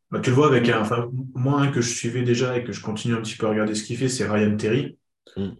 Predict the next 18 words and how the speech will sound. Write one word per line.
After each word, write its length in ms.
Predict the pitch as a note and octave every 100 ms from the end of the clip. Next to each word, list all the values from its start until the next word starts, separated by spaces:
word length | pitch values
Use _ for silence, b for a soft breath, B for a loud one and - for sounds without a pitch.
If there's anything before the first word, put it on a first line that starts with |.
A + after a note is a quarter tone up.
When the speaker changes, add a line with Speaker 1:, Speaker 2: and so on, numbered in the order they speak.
| _ -
Speaker 1:
Je 80 |
dis, 100 | G#2
le 200 | A#2+ G#2
pauvre, 360 | A2 C#3 A#2 G2
euh, 400 | G2 G2+ G2+ G#2
maintenant, 420 | G#2 G#2 G#2 C3+
il 160 | A#2+ G#2
est, 380 | G2 G2 G2+ G2 B B B _
il 120 | G#2
a 20 | G2
des 220 | G2 A2
années-lumière 460 | A#2 A#2 A#2+ B2
du 80 | A#2
haut, 280 | A2+ A2 A2
du 120 | G#2+
haut 100 | A2+
niveau. 300 | A#2+ B2 C#3
Enfin, 300 | G#3 - F#2+